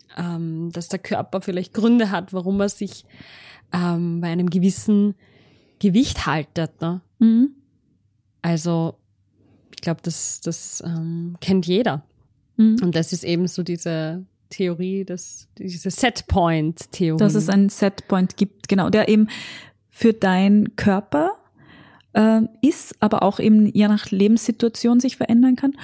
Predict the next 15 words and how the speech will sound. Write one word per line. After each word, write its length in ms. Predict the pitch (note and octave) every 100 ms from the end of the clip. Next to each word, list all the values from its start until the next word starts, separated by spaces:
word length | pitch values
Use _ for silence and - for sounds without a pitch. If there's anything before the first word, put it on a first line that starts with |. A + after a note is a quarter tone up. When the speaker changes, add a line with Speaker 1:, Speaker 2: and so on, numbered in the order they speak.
| - - -
Speaker 2:
Und 160 | G#3
das 120 | G#3+
Ganze 320 | G3+ G3+ A3+ A3
wird 140 | A3 _ _ -
jetzt 340 | - - F#3+ -
gesteuert 640 | - - F3 B3+ B3+ - -
vom 240 | - G#3
Hypothalamus. 920 | A3 G#3+ G3 - F3+ A3 C4 D4+ - -
Das 140 | G#3+
ist 180 | G#3+ -
eben 280 | G#3 G3+ G3+
eine 140 | G3+ G3+
Drüse 440 | - C4+ B3 A3 -
im 260 | A3 A3+
Gehirn. 460 | A3 - A#3 C4